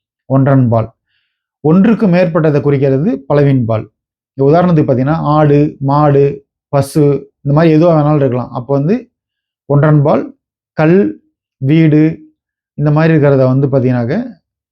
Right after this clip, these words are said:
நம்ம ஒன்றன்பால்ல வச்சுப்போம். பலவின்பால்,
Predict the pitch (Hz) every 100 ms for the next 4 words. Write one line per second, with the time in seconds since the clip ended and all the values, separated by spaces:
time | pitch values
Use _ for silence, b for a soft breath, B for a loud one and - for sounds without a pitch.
0 | _ _ _ _ _ _ _ _ _ _
1 | _ _ 143 135 139 156 151 139 135 185
2 | 220 - 139 - 113 117 - _ _ _
3 | _ _ _ _ _ - - 165 196 180
4 | 143 123 110